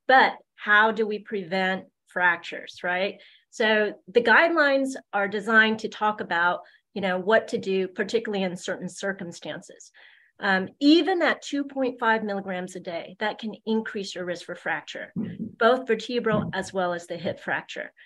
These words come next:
You know, it's a no-brainer. If it's an older person, higher risk for fracturing, sure, start them on therapy, bisphosphonates, denosumab,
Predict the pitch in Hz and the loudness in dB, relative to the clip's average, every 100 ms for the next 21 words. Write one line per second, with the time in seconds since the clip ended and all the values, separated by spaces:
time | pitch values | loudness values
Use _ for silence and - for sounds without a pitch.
0 | - _ 247 262 - - 233 247 226 254 | -20 _ 6 6 6 2 4 4 4 8
1 | 294 269 254 240 233 233 233 - 196 185 | 8 8 4 4 2 2 0 -4 -2 -2
2 | 185 - 202 190 180 226 233 254 254 226 | -2 -6 -6 -6 0 6 8 6 4 0
3 | 220 220 202 202 202 - - 220 233 226 | 0 -2 -2 -2 -6 -12 2 4 4 2
4 | 196 190 190 180 - 180 180 190 185 - | 0 -2 -6 -10 -2 0 -2 -6 -8 -8
5 | - 339 196 - 208 190 202 196 190 233 | -6 0 0 0 -2 0 0 -2 -2 2
6 | 208 208 - - - - 226 240 240 185 | 2 0 -14 -4 -4 -2 2 2 0 -8
7 | 170 - - 196 247 262 226 185 156 120 | -8 -10 -6 0 0 -2 -4 -6 -4 -4